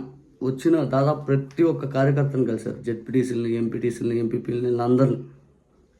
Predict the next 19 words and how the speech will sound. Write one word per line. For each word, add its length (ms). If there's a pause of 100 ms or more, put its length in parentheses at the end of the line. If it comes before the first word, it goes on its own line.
(160)
మొత్తం 340
టైమ్ 200
తీసుకుని 360 (760)
ప్రతి 220
ఒక్కరిని 420
కలిసి 500
వాళ్ళ 200 (240)
సమస్య 300
విన్నాడు. 320
ఏదో 120
కలవడం 400
అంటే 260
ఏదో 140
వెళ్ళిపోయి 380
వెళ్ళిపోయటం 460
కాదు. 180
"నీకేంది?" 580
అని 180
అడుగుతున్నాడు, 540